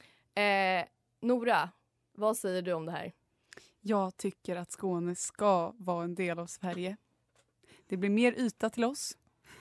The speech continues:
Speaker 2: Zlatan kommer från Skåne. Mat-Tina kommer från Skåne. Spettekakan kommer från Skåne. Det finns jättemånga, <laughs> jättemånga bönder i Skåne som gör mat till oss.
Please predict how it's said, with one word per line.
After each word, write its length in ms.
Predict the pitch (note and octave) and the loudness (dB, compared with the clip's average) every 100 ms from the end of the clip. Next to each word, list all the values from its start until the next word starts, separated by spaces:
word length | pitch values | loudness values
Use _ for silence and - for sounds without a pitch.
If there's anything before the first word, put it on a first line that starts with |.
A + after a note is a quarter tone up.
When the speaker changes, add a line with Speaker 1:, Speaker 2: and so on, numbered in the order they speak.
| - | -16
Speaker 2:
Zlatan 460 | - G#3 F3+ - A3+ | -2 2 2 0 0
kommer 220 | A#3+ A#3 | 0 0
från 160 | A3 A#3 | -2 -4
Skåne. 440 | - B3 A3 B3 - _ _ - | 2 2 2 0 -6 _ _ -2
Mat-Tina 580 | G3+ F#3 - G#3+ A3 | 0 0 -2 0 0
kommer 240 | A#3 A#3+ A#3+ | 2 0 0
från 160 | A#3 | -2
Skåne. 420 | A#3 A#3+ G#3+ A3 C#4 _ _ - | -2 0 2 2 -2 _ _ -20
Spettekakan 720 | - - D4 F#3 G3 F#3+ G#3 | -6 -4 -2 -2 -2 -2 -2
kommer 200 | A3+ A#3+ | 0 0
från 200 | A#3+ B3+ | 0 -4
Skåne. 460 | A#3+ C4 C4+ B3 D4+ - _ _ _ - - _ _ _ _ _ | 0 4 6 6 2 -6 _ _ _ -20 -20 _ _ _ _ _
Det 200 | A#3+ C#4 | 0 4
finns 200 | C#4+ C4 | 6 6
jättemånga, 400 | C#4+ C#4+ C4 D#4 | 4 2 6 8
<laughs> 420 | E4 D4 D4 C#4 | 6 2 -2 2
jättemånga 540 | D4+ C#4+ E4+ B3+ C4+ | 2 2 4 4 6
bönder 580 | A#3 F#3 F3+ G3+ A3 C#4+ | 4 2 2 0 0 0
i 40 | D#4 | 0
Skåne 500 | - C#4+ B3 B3+ C#4+ _ - - - _ | 4 6 8 4 2 _ -20 -20 -20 _
som 220 | - C4 | 0 4
gör 200 | C4+ B3 | 6 6
mat 280 | A#3 F3+ A#3 | 6 4 2
till 240 | - - C4+ | 0 4 6
oss. 360 | E4 - - | 6 4 4